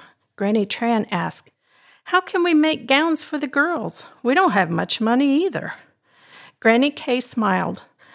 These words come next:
"We all have old gowns we never wear. We'll alter and remake them into new gowns for the girls.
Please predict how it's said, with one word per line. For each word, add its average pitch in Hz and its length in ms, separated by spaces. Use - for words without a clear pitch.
"We 269 160
all 269 300
have 196 220
old 175 220
gowns 202 460
we 190 80
never 185 340
wear. 180 480
We'll 302 220
alter 269 360
and 190 160
remake 208 380
them 185 180
into 190 240
new 285 200
gowns 190 400
for 208 120
the 214 120
girls. 262 480